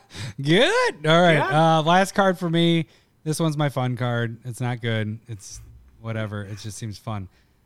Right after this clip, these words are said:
Speaker 1: Uh, one red, one colorless. I have a lot of red cards in here, don't I?
Speaker 2: You do. I have a lot of white.
Speaker 1: Fucking, I love red. Uh, <laughs> enchantment. When it enters the battlefield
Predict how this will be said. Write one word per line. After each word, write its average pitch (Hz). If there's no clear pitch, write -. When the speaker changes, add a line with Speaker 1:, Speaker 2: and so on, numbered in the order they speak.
Speaker 1:
Uh, 127
one 147
red, 147
one 131
colorless. 110
I 143
have 170
a 185
lot 180
of 104
red 104
cards 87
in 85
here, 87
don't 95
I? 87
Speaker 2:
You 131
do. 135
I 156
have 165
a 156
lot 151
of 147
white. 143
Speaker 1:
Fucking, 101
I 113
love 107
red. 92
Uh, 143
<laughs> 135
enchantment. 151
When 190
it 240
enters 233
the 233
battlefield 185